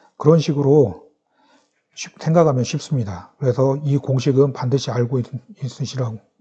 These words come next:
있는 게 좋습니다. 그래서 그래프를 보시면 이 그래프가 직선형이 안 되고 이렇게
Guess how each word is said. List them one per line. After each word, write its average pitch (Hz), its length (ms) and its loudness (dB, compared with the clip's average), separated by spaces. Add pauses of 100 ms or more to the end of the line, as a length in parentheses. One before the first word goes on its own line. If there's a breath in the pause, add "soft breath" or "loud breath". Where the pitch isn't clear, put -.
(160)
있는 127 180 0
게 117 100 0
좋습니다. 101 580 -10 (3000 loud breath)
그래서 170 500 6
그래프를 147 420 2
보시면 131 600 -2 (400)
이 135 120 -2
그래프가 135 560 4
직선형이 151 520 2
안 110 120 -2
되고 131 560 0
이렇게 131 640 -2